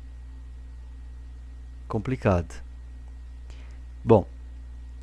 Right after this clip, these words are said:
então foi um trade aí bem curto, bem rápido, né, que deu aí um gain razoável, né? E olha só, o A D X. Os dois aqui apontados pra cima. Isso aqui é ótimo, ó.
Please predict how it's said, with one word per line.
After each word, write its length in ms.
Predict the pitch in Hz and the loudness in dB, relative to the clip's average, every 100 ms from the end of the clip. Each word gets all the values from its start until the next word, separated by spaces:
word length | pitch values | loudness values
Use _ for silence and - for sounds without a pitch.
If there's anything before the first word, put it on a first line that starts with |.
| - | -6
então 180 | - 113 | 6 8
foi 160 | 107 113 | 10 8
um 60 | |
trade 360 | 104 107 104 92 | 8 10 8 10
aí 100 | 98 | 6
bem 180 | 95 107 | 8 4
curto, 380 | - 135 165 104 | 6 4 6 6
bem 160 | 95 | 6
rápido, 460 | 82 110 - 110 101 | 8 6 4 4 6
né, 160 | 98 | 6
que 280 | 98 107 85 78 - - - - | 4 2 2 0 -8 -12 -12 -8
deu 360 | 113 98 98 95 | 2 8 10 10
aí 320 | 92 87 - - - - - - - - | 10 8 2 -8 -12 -12 -12 -12 -10 -2
um 160 | 107 | 2
gain 260 | 92 95 90 | 6 6 6
razoável, 680 | 87 92 90 92 131 135 107 | 6 6 6 8 8 8 6
né? 160 | 147 - - - - - - - - - | 4 0 -10 -10 -12 -12 -12 -10 -8 6
E 80 | 101 | 10
olha 160 | 110 | 10
só, 320 | - 110 90 - - | 10 8 8 6 2
o 80 | |
A 60 | 104 | 6
D 160 | 98 95 | 8 6
X. 500 | - 95 78 - - - - - - - - - - - - - - - - - | 6 2 0 -4 -8 -12 -12 -12 -12 -12 -12 -12 -12 -12 -12 -12 -12 -12 -8 -2
Os 140 | 92 | 0
dois 320 | 92 98 110 | 6 8 8
aqui 200 | 104 - | 6 4
apontados 500 | 113 - 101 104 98 | 4 4 2 4 2
pra 200 | - 123 | 4 4
cima. 340 | 127 - 95 92 | 4 2 2 2
Isso 160 | - | -2
aqui 160 | - 147 | 0 6
é 60 | |
ótimo, 440 | 135 107 - 95 | 10 10 8 2
ó. 100 | 90 | 2